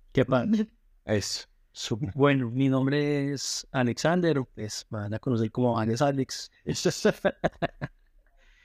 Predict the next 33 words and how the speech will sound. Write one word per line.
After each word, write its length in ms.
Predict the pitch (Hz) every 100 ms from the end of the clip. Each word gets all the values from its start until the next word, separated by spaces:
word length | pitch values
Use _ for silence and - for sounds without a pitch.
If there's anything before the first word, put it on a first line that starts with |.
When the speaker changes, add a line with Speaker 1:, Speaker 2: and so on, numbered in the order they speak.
| _ _ _ -
Speaker 1:
Eh, 640 | 135 127 127 123 120 123
sí, 320 | 123 - 175 165
arrancando 480 | 135 131 131 127
este 160 | 127 151
proyecto 380 | 135 123 - 139
con, 280 | 135 123 113 113
con 220 | - 117
Javi. 500 | 151 175 165 147 135 _ _ _ _ _ -
Eh, 300 | 127 123 120
también 640 | 131 127 127 127 123 123
quiero 300 | 120 143 135
aprender 640 | 139 135 123 120 117 117 113
de 340 | 123 127 131 131
Apo 380 | 135 131 143 135
a 40 |
vivir 260 | 127 120 -
parchado 680 | 127 - 160 165 165 151 - _ -
y 100 | 120
de 100 | -
Ani. 320 | 147 165 147 _ -
Estoy 300 | - 127 123
en 80 |
ese 240 | 131 135 135
proceso. 760 | - 120 107 165 170 143 143 _ _ _ _ _ _
Eh, 420 | 135 131 123 123 - _
muy 280 | 151 151 143
chimba, 380 | - 143 131 123
por 140 | 113
cierto. 500 | - 143 - 131 120
La 200 | 120 117
verdad 220 | 120 117 117
es 120 | -
que 380 | 139 127 127